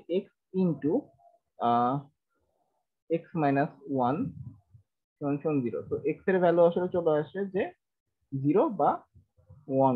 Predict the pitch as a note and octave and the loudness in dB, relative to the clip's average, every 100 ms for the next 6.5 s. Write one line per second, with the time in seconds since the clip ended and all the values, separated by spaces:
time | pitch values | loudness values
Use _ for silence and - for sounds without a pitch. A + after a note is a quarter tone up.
0 | G2+ - - - _ _ _ _ _ _ | 0 -8 -18 -20 _ _ _ _ _ _
1 | _ G#3+ - - - - _ - - - | _ -6 -6 -6 -12 -20 _ -18 -16 -14
2 | - - _ - - - F#3 G#3+ G#3+ G3+ | -16 -20 _ -14 -10 -2 4 6 6 2
3 | - G#3+ - F3+ F#3+ G3 - F#4 F#4 C4 | -8 -8 2 4 4 2 -2 -2 2 4
4 | F3 E3+ G3 F#3+ G3 - F#3 G3 F3+ F#3+ | 4 4 2 2 0 -4 -4 0 2 0
5 | G3+ A3+ G3+ E3+ G3+ G3+ D3+ D3 D#3 D#3 | -6 -6 -4 -4 2 4 4 2 0 0
6 | D3 B2 A2+ A#2 C#3+ | -4 -2 -2 0 2